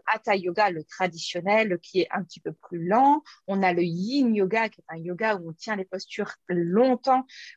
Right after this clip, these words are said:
qui va vraiment servir à assouplir, qui est très dirigé vers les femmes, mais pas que, mais où on va venir beaucoup ré-, réveiller la créativité, l'énergie féminine. Euh, il y a, il y a beaucoup de yoga. Il y a le, après, il y a le power yoga, il y a le hot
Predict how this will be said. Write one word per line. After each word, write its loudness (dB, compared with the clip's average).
qui -10
va 2
vraiment 2
servir -4
à -6
assouplir, -2
qui -6
est -18
très 0
dirigé 0
vers -4
les -6
femmes, -2
mais -4
pas -8
que, 0
mais 2
où 2
on 2
va 2
venir 0
beaucoup -4
ré-, -2
réveiller 2
la -2
créativité, 0
l'énergie -6
féminine. 4
Euh, 2
il 2
y 6
a, 2
il 0
y 4
a 2
beaucoup -8
de -8
yoga. 2
Il -4
y 0
a 2
le, 2
après, -2
il 0
y -2
a -2
le -4
power 2
yoga, 0
il -6
y -8
a -12
le -16
hot 2